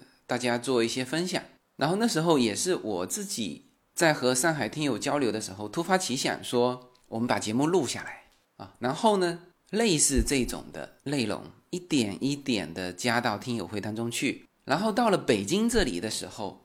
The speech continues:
啊，这个北京的发起人啊，群主就已经可以把就听友会的整个流程详详细细的写成了一个手册，这就非常方便后面的城市的这个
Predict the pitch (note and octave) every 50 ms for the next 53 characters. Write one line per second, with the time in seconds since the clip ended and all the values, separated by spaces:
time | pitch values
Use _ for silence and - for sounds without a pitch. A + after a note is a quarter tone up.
0 | _ - G2+ G2 - - - A#2 A2 A#2 G#2+ - - A2 G#2 G2+ G2+ B2+ C#3+ D#3
1 | E3 E3 E3 C#3+ A#2+ G#2+ F#2 E2+ C2+ - - _ _ _ _ - B2+ C3 - -
2 | A#2+ G2 F#2+ F2 F2 E2+ F2 F#2+ A2+ - _ - - - - - A2 B2 C3+ C#3+
3 | D3 A2+ F2+ D#2+ - - - _ _ _ _ _ - D3+ C#3+ C3 C3+ A#2 A2+ C3+
4 | E3+ F#3 G3 G3 - - B2 D3 E3 D#3 D3 - - B2 E2+ C#2 - - - -
5 | _ _ _ _ _ _ _ _ _ _ - B2 B2 - - G#3 G#3 A3 G#3+ D3+
6 | A2+ A2 - - F3+ E3 C3+ - - G2+ F2+ F2+ - - - B2+ G#2+ F#2+ G#2+ B2
7 | F3+ G3 E3 B2+ A2+ A#2 D3+ D#3+ - A#2 G2+ G#2+ A#2 - - C3 C#3 E3+ F#3+ G3+
8 | - D3+ C#3 D3 E3 E3 - F#3 E3 D#3 - D#3+ D3 A#2+ A#2 A2+ A#2 - A2 F2+
9 | - - G2+ G#2 A2+ A2 B2 B2 C#3+ - - - - - - - D#3+ D3+ A#2+ -
10 | - - _ _ _ - F3+ E3 F3+ F3 E3+ - A3+ A3+ G#3+ E3+ E3 E3 F#3+ F#3
11 | F#3 F#3+ G3+ E3+ D3+ - - - C4 A#3+ G3 F3 E3+ D3+ B2 A2 G2+ G2+ F#2+ -
12 | - - _ _ _ _ - - - G#2+ G#2+ A#2+ - E3 D#3+ C3+ A2 G#2 G2+ A2+
13 | A2+ - - G2+ F#2 F2+ E2+ C#2 -